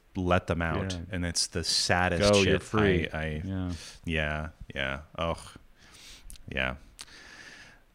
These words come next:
Speaker 1: Oh boy. Um,
Speaker 2: You don't really see,
Speaker 1: so
Speaker 2: you don't really see stray dogs.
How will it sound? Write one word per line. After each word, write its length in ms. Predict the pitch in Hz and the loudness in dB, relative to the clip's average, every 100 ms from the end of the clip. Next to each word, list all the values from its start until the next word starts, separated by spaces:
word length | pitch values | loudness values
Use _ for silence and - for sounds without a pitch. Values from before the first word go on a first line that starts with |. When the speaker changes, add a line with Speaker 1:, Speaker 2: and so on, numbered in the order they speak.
| _ - | _ 4
Speaker 1:
Oh 440 | 107 113 110 107 | 10 12 12 10
boy. 360 | 98 90 85 82 80 107 - | 8 4 4 2 -2 -8 -4
Um, 460 | 104 104 104 107 107 | 0 2 2 2 4
Speaker 2:
You 80 | |
don't 140 | 220 254 | 4 6
really 200 | 254 202 | 6 6
see, 220 | - 202 | 8 10
Speaker 1:
so 140 | 117 113 | 12 12
Speaker 2:
you 40 | |
don't 160 | - 233 | 12 10
really 200 | 220 180 | 8 6
see 340 | - 208 151 | 6 4 4
stray 400 | - - 120 110 | 2 0 2 2
dogs. 640 | 98 95 80 73 - - | 2 0 0 -4 -8 -10